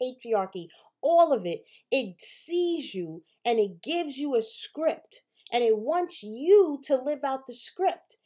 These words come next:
And if you don't comply with the script, somehow something is wrong with you and not those other people, right? A child, right? A child says that a parent decides, "Oh, when you grow up,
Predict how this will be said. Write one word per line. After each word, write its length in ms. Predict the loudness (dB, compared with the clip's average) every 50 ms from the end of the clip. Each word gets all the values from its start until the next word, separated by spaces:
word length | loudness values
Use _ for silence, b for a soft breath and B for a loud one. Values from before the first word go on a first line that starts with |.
| B B B
And 140 | B 0 0
if 100 | -2 -4
you 380 | -6 -2 6 8 10 10 10 8
don't 260 | 4 0 -2 -2 -4
comply 680 | -6 -8 -8 -8 -8 -6 -4 -2 -2 0 -2 -2 -4 -4
with 260 | -2 -2 -4 -4 -4 -4
the 60 | -6
script, 580 | -6 -8 -12 -8 -4 -2 0 0 -2 -4 -8
somehow 680 | -16 -8 -2 0 2 2 2 0 -2 -4 -6 -4 -4 -4
something 580 | -6 -6 -4 -4 -4 -4 -6 -10 -10 -8 -8
is 180 | -8 -10 -10 -8
wrong 320 | -6 -2 0 0 0 0 0
with 160 | 0 0 0 -2
you 560 | -8 0 4 6 6 6 6 2 0 -2 -4 B B B B B
and 240 | 0 0 0 2
not 220 | 0 0 0 0 -2 0
those 220 | 2 2 2 2 0
other 220 | 0 0 0 -2
people, 580 | -4 -2 -2 -2 -2 -2 -4 -6 -6 -8 -6 -4 -2
right? 300 | 0 2 2 0 -2 -6 _ _ _ _ _ _ _ _ _ _ _ _ -20 -6 -2
A 140 | 0 0 0
child, 640 | 0 -2 -2 0 0 0 0 -2 -2 -4 -6 -10 _ b b b b b b
right? 320 | -2 0 2 2 2 0 -2
A 60 | -6
child 400 | -8 -4 0 0 2 2 2 0
says 440 | -2 0 0 2 2 2 0 0 -2
that 200 | -2 -2 -2 -4
a 40 | -8
parent 340 | -8 -4 -2 0 0 0 -2
decides, 380 | -4 -4 -4 -2 -2 -2 -4 -4
"Oh, 360 | 0 4 6 6 6 4 2 -4 B B B B
when 140 | -6 -4 -2
you 200 | -2 -2 -2 -2
grow 320 | 0 0 2 2 2 2
up, 100 | 0 -2